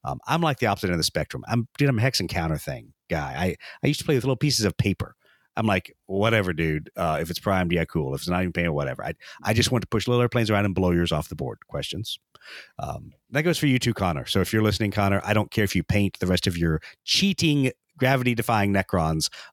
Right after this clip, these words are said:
Uh, I'm still gonna kill you next Monday. So anyway. All right. Uh,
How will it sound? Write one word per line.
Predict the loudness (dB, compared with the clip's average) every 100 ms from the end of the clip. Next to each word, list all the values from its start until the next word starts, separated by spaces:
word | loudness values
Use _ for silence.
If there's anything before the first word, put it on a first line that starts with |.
| -2
Uh, | 2 2 0
I'm | 0
still | 2
gonna | 2
kill | 2 2
you | 2 0
next | -4 -4
Monday. | -4 -6 -8 -18 _
So | -12 -12 _ -20 -20 -20 -20 -20 _
anyway. | 2 2 0 -10 _ _ _ _ -20 -20 _ _ _ _ _ _
All | 0 2
right. | 0 -2 -10 -6 0
Uh, | 2 2 2 4 4 2